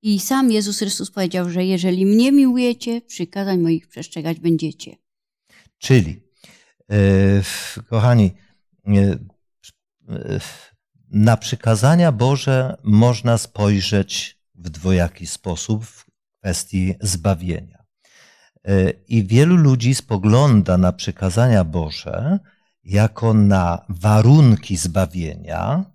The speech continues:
Speaker 2: „Gdy spełnię te warunki, będę zbawiony”. Czyli droga przykazań przez tych ludzi postrzegana jest jako droga po zbawienie, czy do zbawienia.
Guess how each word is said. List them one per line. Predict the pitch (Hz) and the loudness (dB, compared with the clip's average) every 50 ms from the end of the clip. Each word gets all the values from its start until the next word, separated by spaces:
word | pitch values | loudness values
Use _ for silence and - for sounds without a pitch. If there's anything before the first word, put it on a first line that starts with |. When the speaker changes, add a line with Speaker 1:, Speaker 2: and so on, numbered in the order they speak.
| _ _ _ _ _ _ _ _ _ _ _ _ _ - | _ _ _ _ _ _ _ _ _ _ _ _ _ -12
Speaker 2:
„Gdy | 92 92 98 107 98 92 113 123 123 120 110 104 - - _ _ _ _ | -6 0 0 0 0 4 4 6 6 6 4 2 0 -4 _ _ _ _
spełnię | - - - _ _ 123 131 135 131 120 104 104 98 98 92 92 98 | -12 -12 -12 _ _ 4 4 6 6 6 4 4 2 2 0 0 -2
te | - _ - 101 98 | -6 _ -6 -6 -6
warunki, | 85 85 98 95 92 98 98 95 95 98 - - 156 165 | -2 0 0 0 2 2 2 2 0 0 -2 -2 0 0
będę | 139 101 117 117 113 117 117 101 107 101 | 2 4 6 6 6 6 6 4 2 0
zbawiony”. | 98 98 87 104 101 90 95 104 98 85 82 80 - - _ _ _ _ _ _ | 0 0 0 -2 -2 0 0 0 0 0 -4 -8 -14 -20 _ _ _ _ _ _
Czyli | _ - - 117 107 107 101 | _ -2 0 2 2 2 0
droga | 87 85 82 110 117 147 185 190 156 143 117 | 0 -2 -2 2 2 4 2 2 2 0 -2
przykazań | - - - - 95 80 - - 113 107 104 98 82 85 98 101 127 170 208 208 | -2 -4 -8 -8 -8 -8 -2 0 0 2 2 0 -2 -2 -2 0 2 2 0 0
przez | 208 _ - - 113 98 - _ | -2 _ -8 -6 -6 -6 -6 _
tych | _ 110 98 - - | _ -8 -8 -6 -4
ludzi | 98 101 107 113 107 - 185 | -4 -2 -2 -4 -4 -6 -8
postrzegana | - _ 120 110 - - - - - 98 87 117 127 143 160 160 165 | -6 _ -8 -8 -8 -8 -10 -8 -8 -4 -2 0 0 2 2 2 2
jest | 160 165 151 143 - | 2 0 0 -2 -2
jako | 120 110 - _ 110 101 | -4 -4 -4 _ -6 -6
droga | 90 90 92 90 101 107 107 113 127 151 160 135 - 143 143 139 139 143 _ _ _ _ _ _ _ _ | -6 -8 -8 -2 0 2 4 4 4 2 2 2 2 4 4 4 2 -2 _ _ _ _ _ _ _ _
po | - 143 160 160 156 139 | 2 4 6 6 6 6
zbawienie, | 117 123 107 101 117 117 104 101 101 107 104 92 85 78 78 80 82 82 87 | 4 2 2 4 2 2 2 2 2 4 4 4 2 -4 -10 -14 -18 -20 -20
czy | - - 110 101 | -12 -8 -8 -8
do | 95 90 90 123 127 135 131 | -8 -2 2 4 4 6 4
zbawienia. | 117 98 98 87 107 101 90 - 87 80 71 - - _ _ | 2 0 -4 -2 -2 -2 -2 -2 -8 -10 -10 -12 -16 _ _